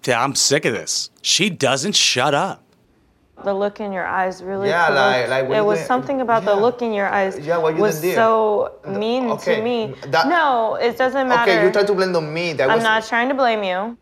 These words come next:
Speaker 1: Oh, no, it definitely sounds like you're trying to blame him. Sounds like you're trying to be the victim here. He's pissed,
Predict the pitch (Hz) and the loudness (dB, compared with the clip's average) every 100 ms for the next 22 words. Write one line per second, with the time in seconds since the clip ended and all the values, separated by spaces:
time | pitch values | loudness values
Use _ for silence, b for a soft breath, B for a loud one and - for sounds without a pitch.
0 | _ 202 302 285 294 262 - 196 208 175 | _ 4 4 6 4 2 2 0 2 2
1 | 143 170 147 135 131 135 - 135 127 113 | 2 2 0 0 0 0 2 0 -2 0
2 | 123 120 101 95 80 _ b _ - 196 | 0 0 -4 -6 -10 _ b _ -2 0
3 | 185 190 175 185 202 180 151 175 165 127 | 2 0 2 2 2 2 0 0 2 0
4 | 123 165 170 180 117 113 110 87 - _ | 0 -2 0 0 0 0 0 -2 -8 _
5 | _ 220 233 - 185 277 - - | _ 2 2 2 2 2 0 0